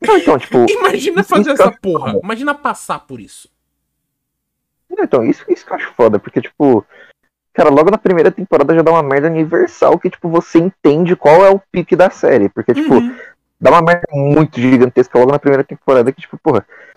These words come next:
Speaker 1: não, a gente vai ter que trocar literalmente de dimensão e tal, e foda-se, tá ligado? A gente vai
Speaker 2: Exato.
Speaker 1: roubar o lugar dos nossos outros cara lá,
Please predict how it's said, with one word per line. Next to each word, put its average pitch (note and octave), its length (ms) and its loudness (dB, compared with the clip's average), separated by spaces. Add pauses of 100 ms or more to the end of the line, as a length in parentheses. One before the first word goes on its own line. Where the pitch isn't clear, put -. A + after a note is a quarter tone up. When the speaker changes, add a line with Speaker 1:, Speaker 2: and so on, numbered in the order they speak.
(140)
Speaker 1:
não, E3+ 120 4
a A#2+ 60 4
gente A#2 140 -8
vai C3 100 0
ter - 100 -2
que - 100 -20
trocar C3+ 340 0
literalmente C3 420 -2
de A#2+ 60 -8
dimensão C#3+ 720 0
e D#3+ 40 0
tal, D3+ 300 0
e D#4 40 2
foda-se, C3 520 0
tá A2 120 0
ligado? A2 280 4
A - 140 4
gente - 120 -2
vai - 0 -
Speaker 2:
Exato. B3+ 120 2
Speaker 1:
roubar A#2+ 380 2
o D3 100 4
lugar C#3 280 0
dos D3 160 -6
nossos D#3 300 -4
outros D3+ 340 -4
cara B2+ 280 2
lá, G#2 180 -2